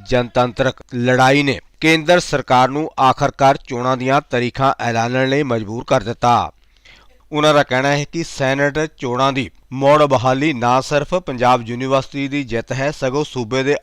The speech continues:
ਅਕਾਦਮਿਕ ਢਾਂਚੇ ਤੇ ਵਿਦਿਆਰਥੀ ਜਨਤੰਤਰ ਦੀ ਸੁਰੱਖਿਆ ਵੱਲ ਇੱਕ ਵੱਡਾ ਕਦਮ ਹੈ। ਸ਼੍ਰੋਮਣੀ ਅਕਾਲੀ ਦਲ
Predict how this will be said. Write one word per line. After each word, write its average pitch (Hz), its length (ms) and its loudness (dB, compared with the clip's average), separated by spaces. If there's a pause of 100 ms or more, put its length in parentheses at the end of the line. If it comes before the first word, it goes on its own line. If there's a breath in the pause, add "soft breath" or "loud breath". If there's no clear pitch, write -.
ਅਕਾਦਮਿਕ 120 580 0
ਢਾਂਚੇ 120 420 -6
ਤੇ 135 160 -2
ਵਿਦਿਆਰਥੀ 113 580 -4
ਜਨਤੰਤਰ 117 760 -4 (140)
ਦੀ 156 200 2
ਸੁਰੱਖਿਆ 156 560 0
ਵੱਲ 143 220 4
ਇੱਕ 156 300 -4
ਵੱਡਾ 123 340 0
ਕਦਮ 120 280 -2
ਹੈ। 113 300 -2 (600 soft breath)
ਸ਼੍ਰੋਮਣੀ 180 540 2
ਅਕਾਲੀ 151 300 2
ਦਲ 170 320 2